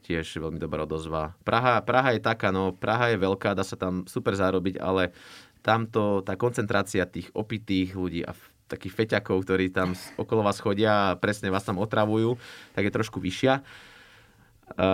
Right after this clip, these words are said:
takže Praha fajn, ale radšej mám napríklad Brno v tomto. No a do slovenských Levice boli úplne úžasné napríklad. Banská Bystrica, super, Žilina takisto.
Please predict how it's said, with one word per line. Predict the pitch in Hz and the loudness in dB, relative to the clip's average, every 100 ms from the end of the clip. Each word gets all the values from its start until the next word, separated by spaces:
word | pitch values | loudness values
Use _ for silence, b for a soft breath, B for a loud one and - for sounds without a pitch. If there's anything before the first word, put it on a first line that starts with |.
| 98 95 95 92 | 4 4 2 0
takže | 98 95 104 98 90 - | -2 0 2 2 2 2
Praha | 123 131 95 | 2 4 0
fajn, | - 127 139 147 | 4 6 6 4
ale | 113 113 110 107 98 | 4 4 4 4 2
radšej | 107 110 117 | 0 0 2
mám | 98 87 | 0 0
napríklad | 95 87 82 | -2 -4 -2
Brno | 90 87 | -2 -2
v | - | -4
tomto. | 85 82 82 82 b b b b b - - | -8 -6 -8 -8 b b b b b -20 -12
No | 87 92 95 | -2 2 4
a | |
do | 110 | 2
slovenských | - 117 117 117 92 | 2 2 2 -2 0
Levice | 113 107 101 95 | 2 2 0 0
boli | 90 80 | 0 -2
úplne | 82 80 | -6 -8
úžasné | 82 82 - 80 | -6 -8 -8 -10
napríklad. | 78 - - 78 78 | -12 -12 -12 -12 -4
Banská | 92 92 80 | -2 -2 -4
Bystrica, | 82 - 82 78 78 78 82 | -10 -8 -10 -8 -8 -10 -10
super, | - - 80 78 | -14 -10 -8 -8
Žilina | 80 92 80 80 | -6 -4 -4 -6
takisto. | 78 78 78 - 80 | -8 -12 -12 -12 -12